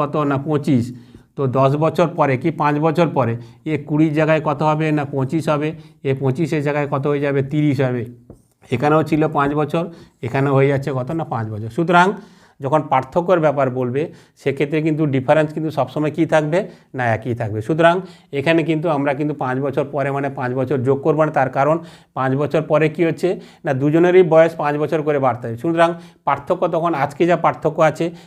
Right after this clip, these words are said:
পাঁচ বছর পরেও পার্থক্য ঠিক একই থাকবে। তাহলে আমরা এক্ষেত্রে কী করব?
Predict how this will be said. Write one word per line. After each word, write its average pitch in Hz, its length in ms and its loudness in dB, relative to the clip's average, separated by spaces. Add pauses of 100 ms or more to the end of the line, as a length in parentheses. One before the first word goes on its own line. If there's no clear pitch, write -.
(120)
পাঁচ 131 180 -2
বছর 139 300 -4
পরেও 139 260 -4
পার্থক্য 127 460 -4
ঠিক 175 200 -2
একই 127 240 -2
থাকবে। 104 280 -8 (300)
তাহলে 147 220 4
আমরা 156 200 4
এক্ষেত্রে 156 300 0
কী 170 160 -4
করব? 180 360 0